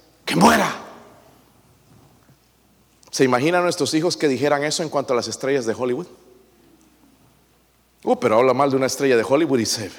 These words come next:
enfurecen. No importa que mencionen el nombre de Jesús en vano,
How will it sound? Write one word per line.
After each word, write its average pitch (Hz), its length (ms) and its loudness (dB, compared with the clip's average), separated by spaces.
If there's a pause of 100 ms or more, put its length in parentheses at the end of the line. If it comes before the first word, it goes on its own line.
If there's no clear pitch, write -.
(100)
enfurecen. 143 640 -6 (440)
No 185 100 4
importa 247 360 4
que 165 260 4
mencionen 175 500 4
el 143 140 2
nombre 160 300 6
de 135 120 6
Jesús 147 380 2
en 127 160 0
vano, 175 360 2